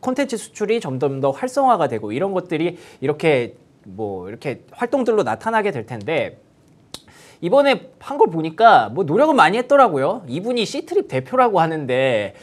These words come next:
여기서 이거 그거 했다고 합니다. 이거 말춤, 강남스타일 말춤 추고, 와, 언제적 강남스타일인지 모르겠지만 아직까지도 그런 게 먹히나 봐요. 뭐 이렇게 대표가 이 정도 노력했으면은 저는 뭐 박수 쳐줘야 된다고 봅니다. 이 정도면 인정이고.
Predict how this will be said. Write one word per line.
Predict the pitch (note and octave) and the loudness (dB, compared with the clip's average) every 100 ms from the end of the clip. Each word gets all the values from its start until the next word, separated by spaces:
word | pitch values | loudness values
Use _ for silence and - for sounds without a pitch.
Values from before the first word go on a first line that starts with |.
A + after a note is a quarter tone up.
| - - _ _ | -20 -20 _ _
여기서 | D#3+ A#3+ C4 G#3+ | 2 4 6 4
이거 | E3+ | 2
그거 | - F#3+ C#4 | -4 2 4
했다고 | C#4 G#3+ E3 | 6 4 4
합니다. | C#3+ B2+ | 2 0
이거 | B2 B2 | 0 0
말춤, | A#2 B2 E3+ D3+ G2+ E2+ - | 2 0 0 -4 -8 -10 -12
강남스타일 | D3 E3+ G3+ G3+ G3+ C3 | -6 -4 -4 -2 0 0
말춤 | A2+ D#3+ A#3 A3+ | 0 -2 -6 -10
추고, | D#3 B2+ E3 C3 F#2 | -10 -4 -2 -2 -2
와, | F2+ G2+ F#2+ | -6 -6 -4
언제적 | B2+ F#3+ C4 A#3 | -4 -2 -2 -2
강남스타일인지 | - B2+ D3+ - - D3 C#3 B2+ | -4 -4 -4 -4 -8 -8 -8 -10
모르겠지만 | A2+ A#2 C3+ C3+ A#2 D3 A2+ G2 - - - - | -10 -6 -6 -6 -2 0 0 -4 -18 -20 -18 -2
아직까지도 | C#3+ G#3+ A#3 A3 | -2 2 2 2
그런 | F#3+ F#3+ | 2 2
게 | G3+ | 2
먹히나 | C3 C3 A3+ A3 | 0 -2 -2 0
봐요. | E3+ B2+ E3 A3+ | 2 0 -2 -6
뭐 | D3 C#3 | -6 -4
이렇게 | C#3+ D#3 E3+ D3+ A#2+ G#2 | -4 -4 -2 -2 -4 -6
대표가 | D#3 D#3+ D4 C#4 | -4 0 8 8
이 | G#3+ | 8
정도 | C#4 B3 | 2 0
노력했으면은 | F3+ B3 C#4 C#4 C4 C4 B3 | 2 2 0 -6 -4 -4 -2
저는 | F#3 A3 | -2 0
뭐 | E3 D3+ | 0 0
박수 | D#3+ A3 | -2 -2
쳐줘야 | - B3 C4+ | -8 -2 0
된다고 | A#3+ D3+ D3+ D3+ | 0 -2 -4 -4
봅니다. | A2 G2+ G2 | -10 -10 -8
이 | G2+ | -8
정도면 | A2+ D3+ C#3+ C#3 | -6 -4 -4 -4
인정이고. | A2+ C3+ C3+ G#2+ C3 B2+ F#2 | -6 -4 -4 -2 -2 0 -2